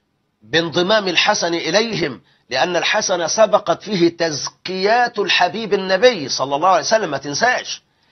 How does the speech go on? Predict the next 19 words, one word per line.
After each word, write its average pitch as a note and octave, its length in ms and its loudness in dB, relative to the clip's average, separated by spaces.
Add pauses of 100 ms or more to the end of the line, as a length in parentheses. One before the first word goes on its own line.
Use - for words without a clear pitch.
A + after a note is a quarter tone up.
(360)
ده B2 260 4
الحسن E3 560 0
والحسين F#3+ 920 0 (640)
هما G3+ 280 4
كما D3+ 340 0
قال، G3+ 320 4 (500)
آه، C#3 220 0
يعني، D3 640 -2
آه، C#3+ 260 -2
النبي F#3+ 340 2
عليه E3 120 4
الصلاة - 200 -6
والسلام: G#3+ 460 2 (260)
"ريحانتا G3+ 1500 2
النبي G#3+ 460 0
صلى F#3+ 120 0
الله F3+ 100 2
عليه A3+ 260 0
وسلم"، B2+ 220 -6